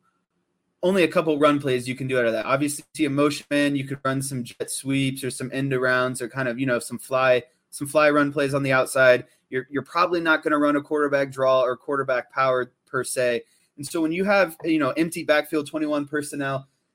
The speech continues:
that really, you only have to have one linebacker kinda in the, truly in the box. He's gonna be over the center, probably, you know, kinda head up,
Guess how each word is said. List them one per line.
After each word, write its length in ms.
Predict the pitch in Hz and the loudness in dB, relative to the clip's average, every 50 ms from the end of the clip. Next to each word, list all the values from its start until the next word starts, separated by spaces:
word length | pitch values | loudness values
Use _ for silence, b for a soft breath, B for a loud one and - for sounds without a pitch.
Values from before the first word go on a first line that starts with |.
| _ _ - | _ _ 2
that 220 | 151 165 151 147 | 2 2 4 4
really, 440 | 147 180 208 208 208 196 185 - - | 2 4 4 4 4 2 0 -4 -4
you 160 | 151 151 165 | -2 -2 0
only 140 | 185 214 208 | 0 0 0
have 120 | 208 214 | 0 0
to 80 | 208 180 | -2 -2
have 180 | 175 170 147 | -4 -4 -4
one 280 | 143 151 165 180 190 185 | -4 -4 -2 -2 -2 -2
linebacker 640 | 180 170 165 170 170 160 160 160 156 - 160 147 - | -2 -2 -2 -2 0 0 0 0 0 -2 -6 -8 -6
kinda 300 | 160 156 147 143 - 143 | -6 -6 -6 -6 -6 -6
in 80 | 151 | -4
the, 160 | 165 156 143 - - | -4 -4 -6 -6 -12
truly 420 | - - 214 226 226 196 196 - | -12 -10 -8 -8 -6 -6 -6 -4
in 140 | 156 156 160 | -4 -4 -4
the 80 | 147 143 | -4 -4
box. 420 | - 123 131 143 160 160 - - | -4 -4 -2 -2 -2 -4 -6 -12
He's 160 | - 165 147 | -14 -14 -10
gonna 160 | - 175 165 | -10 -8 -6
be 160 | 151 147 151 156 | -4 -2 -2 -2
over 280 | 143 151 151 147 156 | -2 -2 -4 -4 -4
the 100 | 143 139 | -6 -6
center, 440 | 139 - - 156 156 156 156 151 151 | -6 -6 -6 -4 -4 -2 -2 -4 -4
probably, 460 | 151 - 156 147 147 147 143 147 156 | -4 -4 -4 -4 -4 -6 -4 -4 -4
you 60 | 156 | -4
know, 120 | 151 127 120 | -4 -6 -6
kinda 220 | - - 143 131 | -6 -6 -6 -6
head 240 | 120 - 147 143 147 | -4 -6 -6 0 0
up, 220 | 147 143 139 _ | 0 0 0 _